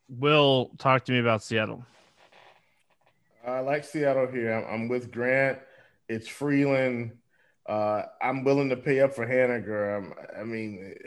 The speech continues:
Speaker 2: Crawford, Dylan Moore. Just,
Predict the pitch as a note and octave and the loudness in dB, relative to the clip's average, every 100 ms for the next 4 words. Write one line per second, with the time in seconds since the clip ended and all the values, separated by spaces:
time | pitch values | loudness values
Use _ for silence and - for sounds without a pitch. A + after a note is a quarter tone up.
0 | - _ - - D3+ C#3 C3+ A#2+ G2+ - | -20 _ -10 0 2 2 -2 -6 -8 -10
1 | _ _ _ _ _ _ A#2 D#3 D3+ C3 | _ _ _ _ _ _ 2 4 6 2
2 | B2+ C3 C3 B2+ A#2+ A2+ G#2+ A#2+ | 0 0 4 4 4 0 -4 -6